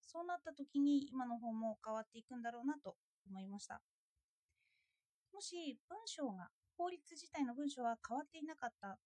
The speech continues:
としても、人権に女性や弱者が盛り込まれて解釈されるように、意味解釈は変わっていくのだろうというふうに思いました。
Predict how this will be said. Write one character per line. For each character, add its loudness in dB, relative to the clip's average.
と -10
し -4
て -2
も、 4
人 6
権 2
に 4
女 -6
性 0
や 2
弱 -6
者 -8
が 0
盛 -4
り -20
込 0
ま 0
れ 0
て -4
解 -6
釈 -14
さ -10
れ -6
る -2
よ 0
う -6
に、 -4
意 6
味 4
解 -4
釈 -4
は 6
変 -2
わ 0
っ -4
て -8
い -6
く -6
の -2
だ 0
ろ -6
う -20
と -10
い -8
う -8
ふ -12
う -4
に 6
思 -6
い -6
ま -6
し -8
た。 -10